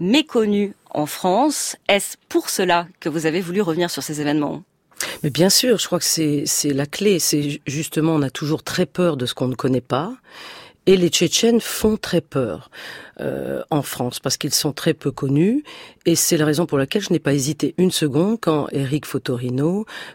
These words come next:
Speaker 2: euh, directeur de la publication de Zadig, m'a demandé de me pencher sur le sujet.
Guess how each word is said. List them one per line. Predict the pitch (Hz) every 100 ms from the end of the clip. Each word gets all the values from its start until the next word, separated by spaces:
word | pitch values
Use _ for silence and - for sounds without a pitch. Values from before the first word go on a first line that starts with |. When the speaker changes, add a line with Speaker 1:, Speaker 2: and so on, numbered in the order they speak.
| -
Speaker 2:
euh, |
directeur | 123 139 - 147
de |
la | 127
publication | 120 120 120 120 131
de | 120
Zadig, | 120 123 180 180
m'a | - 156 185
demandé | 147 135 127 131 185
de | 147
me | 156 156
pencher | - 147 -
sur | 196 -
le | 170
sujet. | 151 - 151 151 160